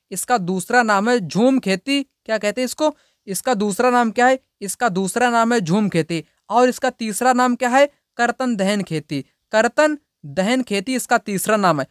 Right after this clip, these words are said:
तो तीन नाम आप इसको याद रखेंगे। स्थानांतरित कृषि को तीन नामों से जानते हैं, एक तो झूम खेती हो गया, दूसरा कर्तन दहन खेती हो गया। आखिर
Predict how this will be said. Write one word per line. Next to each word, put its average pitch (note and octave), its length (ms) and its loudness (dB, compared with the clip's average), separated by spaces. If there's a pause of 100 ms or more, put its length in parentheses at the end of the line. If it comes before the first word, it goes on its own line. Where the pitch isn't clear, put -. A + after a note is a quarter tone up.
(260)
तो A3 60 -8
तीन C#4+ 400 2
नाम C4 240 4
आप C4 180 4
इसको A#3+ 280 -2
याद A3 260 4
रखेंगे। C4 380 0 (260)
स्थानांतरित A3+ 640 -4
कृषि A#3+ 300 -6
को B3+ 100 0
तीन C4+ 420 0
नामों A#3 300 4
से A#3+ 120 -4
जानते A#3 320 2
हैं, B3 80 0 (280)
एक A#3 220 -2
तो A#3+ 100 -2
झूम A3+ 320 0
खेती A3 280 -2
हो A3+ 140 4
गया, B3 180 4 (240)
दूसरा G3 300 0
कर्तन A3 420 -4
दहन F#3+ 280 -2
खेती F3 300 -6
हो D#3 120 0
गया। D#3 180 2 (360)
आखिर A3 380 4